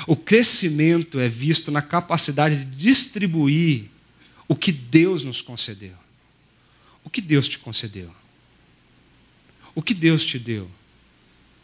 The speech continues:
E que Ele deseja que você distribua. Eu não sei se você conhece a região, mas aí está uma foto ge-, da geografia do que representa o Mar Morto e o Mar da Galileia.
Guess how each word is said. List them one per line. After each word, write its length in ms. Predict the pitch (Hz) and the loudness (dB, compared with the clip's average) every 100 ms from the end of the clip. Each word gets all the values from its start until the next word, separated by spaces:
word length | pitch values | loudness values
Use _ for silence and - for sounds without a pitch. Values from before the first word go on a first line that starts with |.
| _ _ _ _ | _ _ _ _
E 80 | - | -8
que 100 | 135 | 0
Ele 120 | 147 | 0
deseja 420 | 139 135 120 131 135 | 0 -4 -4 -6 -8
que 120 | 123 | -12
você 320 | 120 - 131 | -10 -6 -6
distribua. 840 | 120 131 - - 113 104 98 90 87 _ _ _ _ - - - _ _ _ | -6 -6 -6 -8 -12 -12 -14 -14 -20 _ _ _ _ -20 -20 -20 _ _ _
Eu 80 | 185 | -2
não 80 | |
sei 140 | 202 214 | 2 2
se 120 | - | 0
você 220 | 175 - | -2 -4
conhece 720 | - 156 151 170 165 - 101 - _ _ _ _ _ _ | -4 -2 0 0 0 -2 -8 -12 _ _ _ _ _ _
a 100 | - | -2
região, 580 | 139 143 123 139 180 156 - _ _ _ - - - | 2 2 2 0 0 -2 -8 _ _ _ -20 -20 -2
mas 280 | 147 170 175 | 2 4 4
aí 200 | 175 214 | 4 4
está 560 | - - 196 196 185 | -2 0 2 4 4
uma 200 | 165 175 | 2 -2
foto 600 | 170 - 180 170 175 147 | -4 -2 2 2 0 -4
ge-, 300 | 123 120 160 - | -4 -4 -8 -10
da 240 | 160 156 | -4 0
geografia 760 | 156 180 170 151 - - 185 180 | 2 2 4 2 0 -2 0 0
do 120 | 160 | -2
que 140 | 160 175 | -2 2
representa 640 | 170 165 160 165 160 160 | 2 2 0 0 0 2
o 120 | 156 | 2
Mar 240 | 147 147 139 | 2 2 4
Morto 560 | 151 214 254 - 269 - _ _ _ _ _ _ _ _ - - _ _ _ _ | 6 6 4 -2 -4 -6 _ _ _ _ _ _ _ _ -20 -20 _ _ _ _
e 100 | 196 | 4
o 60 | 196 | 6
Mar 200 | 170 170 | 4 2
da 100 | 156 | 2
Galileia. 580 | 156 151 139 110 95 | 2 4 2 0 -6